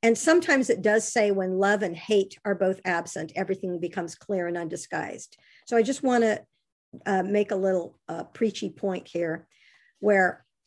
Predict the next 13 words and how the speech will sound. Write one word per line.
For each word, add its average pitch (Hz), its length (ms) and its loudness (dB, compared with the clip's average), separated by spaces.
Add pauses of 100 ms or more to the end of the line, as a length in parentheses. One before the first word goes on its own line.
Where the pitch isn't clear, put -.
I'm 247 260 6
glad 202 440 0
we 202 100 2
don't 180 220 -2
use 175 220 -8
that 170 200 -8
translation 180 680 -6
because 190 240 -2
I 202 100 2
think 277 220 -2
it's 220 100 -2
very 185 260 0
misleading 180 880 -6